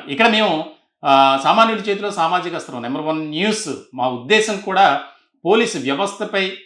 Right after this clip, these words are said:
లేకపోతే, ఆ, ఎవరిపైన కూడా క్రైస్తవ సమాజంపై ఒక రకమైనటువంటి,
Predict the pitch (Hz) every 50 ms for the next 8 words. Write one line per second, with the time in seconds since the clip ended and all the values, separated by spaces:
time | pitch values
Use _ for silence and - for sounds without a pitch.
0 | _ - 143 135 147 151 151 151 160 160 - 180 160 143 139 139 139 - _ _
1 | _ _ - 143 143 139 147 175 247 269 262 247 240 233 220 175 131 - - -
2 | _ _ _ - - 160 185 - - 202 196 - 175 156 165 175 170 170 170 165
3 | 202 175 151 143 143 - _ _ _ _ - 143 160 180 180 190 196 196 196 196
4 | 175 196 180 180 208 190 156 151 156 - _